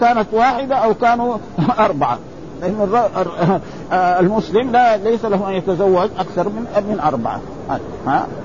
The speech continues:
قد حصل ذلك كثير لأصحاب رسول الله صلى الله عليه وسلم وغيرهم. آه،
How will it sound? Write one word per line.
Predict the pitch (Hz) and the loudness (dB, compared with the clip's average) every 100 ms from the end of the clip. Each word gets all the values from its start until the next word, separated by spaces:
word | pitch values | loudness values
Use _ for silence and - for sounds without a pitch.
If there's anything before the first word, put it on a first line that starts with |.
| - - - 220 | -12 -8 -4 -2
قد | 185 | 2
حصل | 240 240 190 170 | 2 2 0 2
ذلك | 190 220 233 208 | 2 2 2 -2
كثير | - 240 214 | -2 0 2
لأصحاب | 180 175 170 165 - 165 170 | 2 2 0 -2 -2 -2 0
رسول | 165 156 170 | -2 -2 -2
الله | 160 180 156 | 2 2 2
صلى | |
الله | 156 | 0
عليه | 147 | 0
وسلم | 214 240 262 - - - - | 0 0 0 -2 -12 -12 -2
وغيرهم. | 202 180 185 170 170 160 | 2 4 4 4 2 0
آه، | 151 | -2